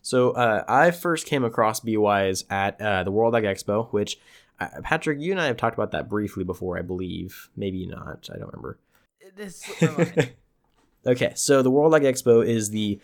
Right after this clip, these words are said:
Speaker 1: uh, world's largest ag, uh, technology show, um, and it's hosted in my hometown of Tulare, which,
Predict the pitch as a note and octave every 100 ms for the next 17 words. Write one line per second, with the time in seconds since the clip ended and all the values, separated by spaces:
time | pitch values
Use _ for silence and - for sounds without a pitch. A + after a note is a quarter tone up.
0 | - _ - G2+ G#2 C3+ C3+ A2+ A2+ A#2+
1 | A#2 A2 - - G#2 G#2+ G#2 F#2+ - G2+
2 | G2+ F#2 D2 - G#2+ G#2 G2+ G2 F#2+ G#2+
3 | G2 F2+ F2+ _ _ _ - F#2+ F#2 F#2
4 | A#2 A2 - B2 A#2+ A2 G2+ G2+ G2 G2
5 | F#2 E2+ F#2 D#2+ D2+ - G#2 F#2+ -